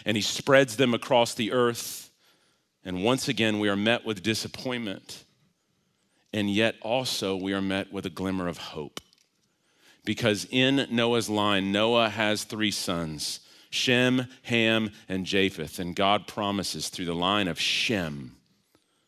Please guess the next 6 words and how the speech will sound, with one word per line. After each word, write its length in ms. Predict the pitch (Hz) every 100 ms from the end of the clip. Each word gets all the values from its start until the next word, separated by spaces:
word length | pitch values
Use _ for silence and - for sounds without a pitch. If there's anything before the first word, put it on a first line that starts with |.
| _ _ _ -
"My 520 | 92 98 98 95 95 87
Redeemer 640 | 82 95 95 82 76 71 78
will 140 | 76
come 400 | - - 69 58 - _ _ _ _ _ _
for 160 | - 87
you." 220 | 71 67